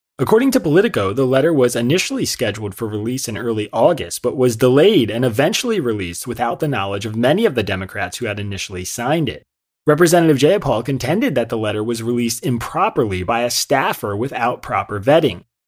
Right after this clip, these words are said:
Just weeks before, Republican House Leader Kevin McCarthy warned that aid requests from Ukraine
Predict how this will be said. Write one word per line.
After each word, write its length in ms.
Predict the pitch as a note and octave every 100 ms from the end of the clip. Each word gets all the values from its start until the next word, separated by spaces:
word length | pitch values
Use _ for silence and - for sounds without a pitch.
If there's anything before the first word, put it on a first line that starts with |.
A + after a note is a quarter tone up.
| _
Just 200 | - E3
weeks 240 | D#3 A3 -
before, 440 | F#3 - B3+ C4
Republican 500 | B2+ A#2 D3 D3+ A#2+
House 420 | G#2 D#3 A3+ -
Leader 280 | C#3 A2 D3
Kevin 320 | - B2+ B2+
McCarthy 600 | G#2+ - C#3+ A3 - F#2+
warned 380 | G#2+ B2+ C#3+ C#3+
that 140 | C#3 -
aid 260 | C#3+ F#3
requests 400 | A#3 - C#3 A#2
from 220 | - A#2+
Ukraine 600 | A2 G2+ D#3+ E3 C3+ A#2